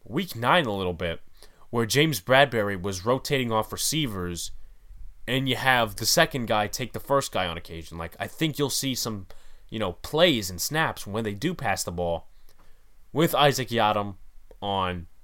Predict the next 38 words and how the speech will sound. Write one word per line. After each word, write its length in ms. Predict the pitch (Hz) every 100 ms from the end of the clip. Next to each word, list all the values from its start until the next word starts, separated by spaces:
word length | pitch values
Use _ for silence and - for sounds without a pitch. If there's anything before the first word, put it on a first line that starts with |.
| - - - -
Marquise 380 | 85 82 - -
Brown. 320 | 101 85 78 - - -
That's 180 | 226 220
just 120 | 196
my 100 | 214
gut 180 | 214 -
feeling. 340 | 220 147 85 - - - - - -
So 240 | - 165
for 120 | 151
the 40 | 170
next 360 | 190 190 - - -
lead 240 | 120 160
receiver 420 | 139 - 156 135 123
on 120 | 120
their 100 | 110
team, 500 | - 147 156 156 143
Mark, 320 | 98 113 - - - - - - -
Mark 260 | 127 127
Andrews, 520 | 120 120 113 117 104 - -
the 60 | -
tight 300 | - 127 107
end, 260 | 101 101 - - -
very 180 | 120 143
good 160 | 123
blocker, 500 | 110 117 113 113 104 - -
forty-eight 320 | - 175 175
receptions, 440 | 156 - 143 147 135
five 220 | 135 139
hundred 240 | 143 131
ninety-eight 380 | 117 113 104 98
yards, 280 | 113 131 117
seven 200 | - 98
touchdowns, 400 | 110 107 117 101
twelve 260 | - 107 -
point 220 | 107 92
five 280 | 92 90 -
per 140 | 80
reception. 640 | 78 - 131 - 131 117